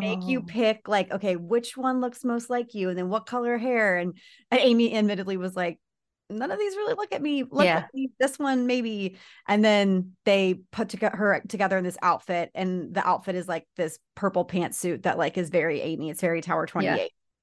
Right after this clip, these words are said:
Speaker 1: She <laughs> was saying that, you know, it was exciting because Barbie was working with me and wanted to do this, but it's not like you can go out and buy that doll.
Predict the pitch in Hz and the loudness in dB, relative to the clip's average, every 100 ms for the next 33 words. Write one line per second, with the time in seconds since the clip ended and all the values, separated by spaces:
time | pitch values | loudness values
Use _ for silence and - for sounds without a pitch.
0 | _ - - 240 285 247 269 - 349 - | _ -8 0 4 6 4 2 0 0 4
1 | 240 - 269 233 - 240 180 - - - | 2 2 -2 -2 2 4 4 2 -6 -20
2 | - _ _ 196 190 175 135 - _ _ | -20 _ _ -2 2 2 0 -4 _ _
3 | 220 220 220 202 349 403 349 311 277 269 | 0 2 2 2 2 4 4 0 2 2
4 | 214 220 226 226 208 202 277 294 269 262 | 4 2 2 0 -4 -4 -4 -2 -2 -2
5 | 240 233 214 208 196 185 240 226 220 208 | 0 0 -2 -2 -4 -4 -2 0 0 -2
6 | 240 226 220 190 220 196 220 202 196 190 | -4 -2 -4 -4 -10 -6 0 4 4 4
7 | - 185 190 180 180 170 180 156 117 | 2 0 4 4 4 0 -2 -2 -2